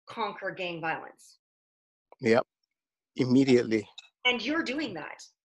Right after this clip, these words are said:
Speaker 1: And I'm so
Speaker 2: Mm-hmm.
Speaker 1: grateful because I've been, i-, i-, it's interesting too, because I'm, I'm not gonna name names, but there's another kind of high profile politician in, in Toronto that is doing some, you know, anti-gun violence and,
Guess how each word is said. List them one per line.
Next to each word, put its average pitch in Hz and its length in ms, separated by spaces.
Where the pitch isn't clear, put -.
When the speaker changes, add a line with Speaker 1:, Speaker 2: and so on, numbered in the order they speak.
Speaker 1:
And 214 100
I'm 226 140
so 254 240
Speaker 2:
Mm-hmm. - 80
Speaker 1:
grateful 240 440
because 226 280
I've 226 180
been, 233 100
i-, - 40
i-, 233 120
it's 262 160
interesting 285 400
too, 247 220
because 220 220
I'm, 208 260
I'm 208 120
not 214 140
gonna 202 160
name 190 260
names, 196 320
but 185 120
there's 190 140
another 190 400
kind 196 140
of 185 80
high 190 280
profile 190 840
politician 196 600
in, 180 200
in 202 200
Toronto 196 560
that 190 200
is 208 300
doing 226 420
some, 233 560
you 277 160
know, 214 180
anti-gun 202 680
violence 190 500
and, 196 180